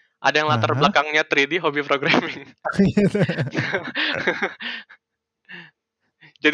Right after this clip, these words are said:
Speaker 2: Tapi
Speaker 1: saling
Speaker 2: kerjanya
Speaker 1: mengisi
Speaker 2: dia
Speaker 1: kekosongan. Ya, jadi kerjaannya dia kalau di Koei Tecmo ya, eh,
Speaker 2: Hah?
Speaker 1: karena Koei Tecmo pakai engine sendiri,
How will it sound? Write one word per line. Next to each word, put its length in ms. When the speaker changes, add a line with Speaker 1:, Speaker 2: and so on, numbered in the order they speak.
Speaker 2:
Tapi 0
Speaker 1:
saling 240
Speaker 2:
kerjanya 160
Speaker 1:
mengisi 160
Speaker 2:
dia 240
Speaker 1:
kekosongan. 540
Ya, 160
jadi 240
kerjaannya 560
dia 160
kalau 240
di 160
Koei 160
Tecmo 320
ya, 240
eh, 480
Speaker 2:
Hah? 180
Speaker 1:
karena 200
Koei 140
Tecmo 260
pakai 320
engine 240
sendiri, 480